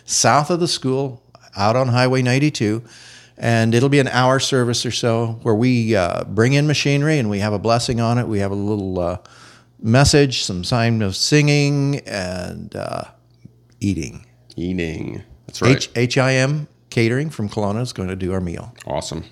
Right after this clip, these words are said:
Speaker 2: So yeah, a lot of fellowship with neighbors and stuff like that. There'll be machinery for kids to get it, get up in and, you know, take pictures if
Speaker 1: Yeah.
Speaker 2: they want to. And, um,
Speaker 1: Yeah.
Speaker 2: if you wanna bring a tractor or
Speaker 1: Some-,
Speaker 2: something.
Speaker 1: something that represents your harvest.
Speaker 2: Yep.
Speaker 1: Uh, and, uh,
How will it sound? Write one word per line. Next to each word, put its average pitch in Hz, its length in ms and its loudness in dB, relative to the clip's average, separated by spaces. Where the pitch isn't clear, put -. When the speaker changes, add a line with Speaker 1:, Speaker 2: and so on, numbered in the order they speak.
Speaker 2:
So - 100 -4
yeah, 98 80 4
a 92 80 4
lot 113 80 4
of 117 80 -2
fellowship 107 540 -2
with 90 80 -8
neighbors 92 360 -2
and 85 80 -8
stuff 90 300 -6
like 87 220 -4
that. 87 340 2
There'll 85 120 -4
be 87 300 -2
machinery 101 440 2
for 92 140 -6
kids 98 360 -2
to 95 60 -2
get 92 220 0
it, 92 420 -2
get 92 140 -2
up 98 220 0
in 95 200 -4
and, 80 320 -8
you 90 60 -10
know, 80 60 -8
take 87 280 -8
pictures 117 460 -4
if 117 60 -2
Speaker 1:
Yeah. 104 80 -6
Speaker 2:
they 117 100 0
want 117 300 -2
to. 143 260 -2
And, 82 220 -6
um, 85 380 2
Speaker 1:
Yeah. - 60 -6
Speaker 2:
if 87 40 -14
you 95 100 -2
wanna 87 160 0
bring 87 340 0
a 87 80 -4
tractor 95 640 0
or 92 260 -2
Speaker 1:
Some-, 139 320 2
Speaker 2:
something. 107 140 0
Speaker 1:
something 135 400 4
that 147 120 2
represents 131 540 4
your 175 120 4
harvest. 123 500 0
Speaker 2:
Yep. 92 180 -2
Speaker 1:
Uh, 98 280 -6
and, 104 360 0
uh, 95 360 0